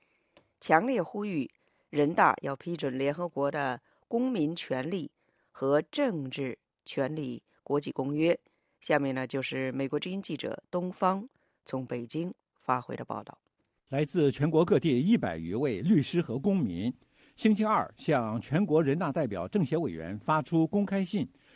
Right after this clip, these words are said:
Speaker 2: 呼吁人大常委会批准联合国公民权利和政治权利国际公约，保障中国公民的信仰和结社自由。近年来，每逢北京召开两会，都有中国律师和民众要求人大批准这项中国政府于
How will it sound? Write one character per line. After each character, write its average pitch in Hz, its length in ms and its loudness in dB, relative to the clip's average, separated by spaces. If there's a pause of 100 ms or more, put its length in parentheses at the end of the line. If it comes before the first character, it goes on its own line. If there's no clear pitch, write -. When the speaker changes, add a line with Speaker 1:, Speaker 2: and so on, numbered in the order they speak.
(180)
Speaker 2:
呼 226 200 2
吁 220 240 4
人 135 160 4
大 190 160 4
常 147 200 -4
委 113 120 -2
会 82 380 -4
批 247 260 4
准 101 240 -6
联 110 160 -6
合 151 160 -2
国 98 320 -8 (280)
公 247 120 8
民 196 200 8
权 127 240 -2
利 147 120 0
和 95 160 -6
政 208 200 0
治 110 100 -4
权 95 240 -8
利 117 100 -2
国 110 200 -6
际 135 100 -2
公 120 240 0
约， 131 240 2 (380)
保 147 240 6
障 139 260 2
中 214 140 6
国 143 160 6
公 185 120 0
民 120 220 0
的 107 160 -2
信 185 220 0
仰 82 180 -4
和 101 160 -10
结 196 160 2
社 151 160 -2
自 101 220 -8
由。 82 260 -10 (640)
近 190 200 6
年 147 160 4
来， 101 240 -4 (180)
每 147 180 6
逢 202 220 6
北 123 140 4
京 175 180 4
召 156 160 6
开 170 140 0
两 87 200 -4
会， 107 280 -4 (240)
都 254 160 6
有 147 100 10
中 208 160 4
国 160 120 10
律 185 140 4
师 185 160 4
和 - 160 2
民 110 240 0
众 180 260 2
要 196 200 8
求 147 180 2
人 139 200 4
大 170 160 2
批 247 260 0
准 92 240 -6
这 123 100 -4
项 101 300 -4
中 175 140 4
国 156 100 6
政 156 180 4
府 92 220 -6
于 101 280 -2